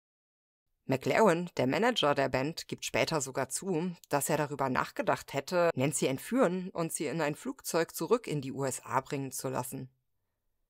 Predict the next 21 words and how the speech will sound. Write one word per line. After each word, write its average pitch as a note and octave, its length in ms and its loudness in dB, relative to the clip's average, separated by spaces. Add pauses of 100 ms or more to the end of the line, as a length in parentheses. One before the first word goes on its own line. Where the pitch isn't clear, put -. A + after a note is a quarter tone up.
(680)
Die A#3 80 -2
Beziehung A3+ 400 0
von C#3+ 240 -2
Nancy C#3+ 320 0
und C3+ 140 -4
Sid - 260 -4
wird C3 140 -6
als A#2+ 180 -6
seltsam C3 380 -2
beschrieben. C#3 560 -8 (800)
Während D3+ 200 2
sie - 140 -4
einerseits C#3+ 500 2
unzertrennlich D#3+ 760 -2
sind, - 460 -6
ist - 200 -8
Nancy C3+ 340 -2
oft - 280 0
aggressiv D3 500 -6
Sid - 280 -6
gegenüber, C#3 600 0